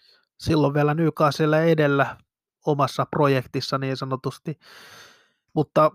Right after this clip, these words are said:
koska Newcastle teki oikean päävalmentajan valinnan, Villa teki täysin väärän va-, valinnan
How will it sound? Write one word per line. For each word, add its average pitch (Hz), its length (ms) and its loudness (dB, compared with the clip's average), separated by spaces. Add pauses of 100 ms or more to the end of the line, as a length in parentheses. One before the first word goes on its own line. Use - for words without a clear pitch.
(100)
koska 160 280 -2
Newcastle 143 480 2
teki 147 280 -4
oikean 165 380 2
päävalmentajan 135 720 0
valinnan, 131 460 -2 (200)
Villa 147 260 0
teki 135 240 -8
täysin 156 480 0
väärän 131 360 0
va-, 135 260 -4
valinnan 131 520 -4